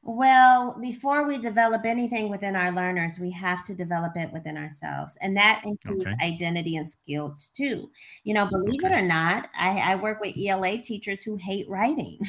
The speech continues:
Speaker 1: <laughs> And I said,
Speaker 2: <laughs>
Speaker 1: "You have to cultivate your skills for writing and your love for writing before you teach it, right?" And the same
Speaker 2: Right,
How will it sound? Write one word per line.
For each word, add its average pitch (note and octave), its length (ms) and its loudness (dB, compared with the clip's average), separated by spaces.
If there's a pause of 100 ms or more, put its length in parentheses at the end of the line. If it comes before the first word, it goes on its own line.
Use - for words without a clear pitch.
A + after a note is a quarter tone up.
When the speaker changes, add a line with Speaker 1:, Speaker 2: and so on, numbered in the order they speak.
(140)
Speaker 1:
<laughs> - 0 - (260)
And D#4 220 8
I A3+ 120 8
said, G#3+ 280 2
Speaker 2:
<laughs> - 400 -10
Speaker 1:
"You C#4+ 80 -2 (100)
have F4 180 8
to D#4+ 160 -2
cultivate C#4 480 2
your C4 120 -2
skills B4+ 500 -2
for A#3 160 0
writing G#3+ 380 4
and G3+ 100 0
your F#3+ 100 0
love B3 260 2
for C#4 100 -4
writing G3 260 2
before G#3 260 -8
you F3+ 140 -2
teach D#4 280 -6
it, C#3+ 120 -4
right?" F3+ 380 2
And A3 120 -4
the A3+ 80 -4
same C4 320 -4
Speaker 2:
Right, A#3+ 140 -2